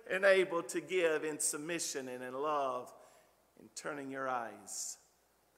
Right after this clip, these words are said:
That, that was so beautiful, what Catherine played earlier. To turn our eyes on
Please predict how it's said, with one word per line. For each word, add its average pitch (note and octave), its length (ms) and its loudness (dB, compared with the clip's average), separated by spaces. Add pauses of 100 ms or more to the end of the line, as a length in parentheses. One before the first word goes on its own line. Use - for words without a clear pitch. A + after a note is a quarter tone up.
(160)
That, - 280 -4
that - 160 -2
was C#3+ 120 -4
so D3 160 -2
beautiful, C#3 480 -4
what B2+ 260 -8
Catherine C#3 320 -8
played C3+ 320 -6
earlier. A2+ 480 -8 (1400)
To C3+ 60 -20
turn D#3 280 -4
our C3 180 2
eyes C#3 360 0
on A#2 160 -10